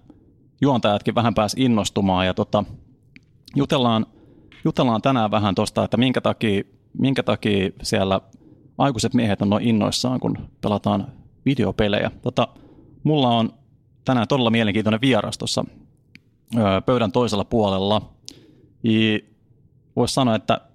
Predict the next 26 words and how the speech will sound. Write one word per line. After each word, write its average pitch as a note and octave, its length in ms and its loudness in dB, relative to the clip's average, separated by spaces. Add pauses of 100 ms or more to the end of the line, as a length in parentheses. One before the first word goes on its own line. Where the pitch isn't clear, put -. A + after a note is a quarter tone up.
että A2+ 200 -4
yksi B2+ 280 0
niinku A2 320 2 (120)
suomalaisen G#2+ 480 0
peliskenen G#2+ 640 0
tällaisista G2+ 540 0 (240)
isoimmista A2 540 0
legendoista G#2+ 580 0
ja G2 60 2
tekijöistä G2+ 600 0
ja G#2 120 0 (320)
muun A2 200 2
muassa A2 240 0
World B2+ 200 2
of A2 120 -6
Warcraftin A2 480 0
parissa, A#2 500 0 (680)
ö, G#2 220 2
kauhua G#2+ 580 2 (320)
vastapelaissaan G#2+ 1000 0 (160)
Xenofix A#2+ 540 -2 (380)
nimimerkillä A2+ 500 2
niittänyt G#2 400 0
Raakel A2+ 380 0
Aatonen. G#2 460 0 (140)
Tervetuloa A#2 720 -2